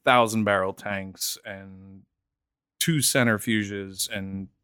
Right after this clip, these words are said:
double filters and just, uh, it was quite an undertaking. And I'm, I'm glad I, I only had to worry about the one part, 'cause if,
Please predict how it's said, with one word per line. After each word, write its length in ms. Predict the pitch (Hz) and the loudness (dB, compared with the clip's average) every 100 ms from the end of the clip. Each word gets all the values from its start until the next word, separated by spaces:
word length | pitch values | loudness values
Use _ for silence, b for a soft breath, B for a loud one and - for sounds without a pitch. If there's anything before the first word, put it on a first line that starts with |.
| _ _ _ _ _ _ | _ _ _ _ _ _
double 280 | 147 123 107 | 2 4 2
filters 720 | - 110 104 - 101 95 95 | 2 0 0 -2 -2 -4 -6
and 240 | 120 104 104 | -4 -2 -2
just, 220 | 104 - _ _ _ _ _ _ _ _ _ _ | -2 -6 _ _ _ _ _ _ _ _ _ _
uh, 60 | 135 | 6
it 100 | 139 | 10
was 160 | 156 135 | 12 12
quite 240 | 180 147 | 12 12
an 80 | 135 | 12
undertaking. 640 | 131 113 127 107 110 110 | 12 10 8 8 6 6
And 140 | 113 | 6
I'm, 160 | 113 113 | 6 6
I'm 160 | 123 123 | 6 6
glad 320 | 123 131 123 | 8 8 8
I, 220 | 113 107 - _ | 6 6 2 _
I 140 | 110 110 _ | -4 -4 _
only 360 | 156 139 127 120 | 0 4 6 6
had 120 | 120 | 4
to 80 | 120 | 4
worry 240 | 120 117 | 6 6
about 240 | 117 113 113 | 6 4 4
the 80 | |
one 320 | 113 113 107 98 | 2 4 2 2
part, 320 | 110 104 - | 2 2 0
'cause 180 | 110 | -12
if, 120 | 104 | -14